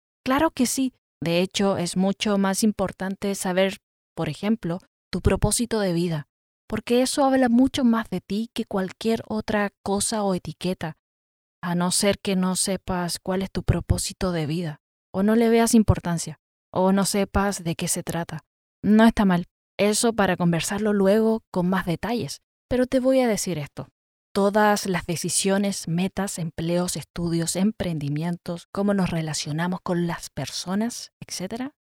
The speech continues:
tendrían que estar alineados con ese propósito. El resultado de eso, para mí, es lo que es el éxito.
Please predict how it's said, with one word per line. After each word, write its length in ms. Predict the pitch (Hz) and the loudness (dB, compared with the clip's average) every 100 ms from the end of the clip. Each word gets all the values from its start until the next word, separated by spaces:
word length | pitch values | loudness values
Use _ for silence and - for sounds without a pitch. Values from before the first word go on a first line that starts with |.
| _ _ | _ _
tendrían 720 | 196 196 196 214 220 220 240 - | 2 4 6 6 4 4 2 -2
que 240 | 190 185 185 | -2 0 0
estar 420 | 170 - 196 196 | -2 -4 -2 -2
alineados 760 | 175 175 180 190 214 202 196 208 | -2 -2 0 2 2 2 0 0
con 220 | 196 175 | -2 -2
ese 180 | 165 175 | -2 -4
propósito. 720 | 190 190 254 - 208 151 143 | -4 -4 -6 -6 -6 -4 -4
El 140 | 156 | -4
resultado 680 | 165 160 175 156 185 190 185 | -4 -2 -4 -2 0 2 0
de 220 | 160 180 | 0 0
eso, 240 | 185 156 - | -2 -4 -6
para 280 | 170 160 156 180 | -4 -2 0 0
mí, 340 | 226 196 254 _ _ - | 0 0 -4 _ _ -6
es 300 | 202 208 - | -4 -4 -4
lo 200 | 185 - | -4 -2
que 160 | 180 | -4
es 120 | 180 | -4
el 180 | 170 151 | -4 -4
éxito. 500 | 160 - 143 - 143 | -6 -6 -10 -10 -14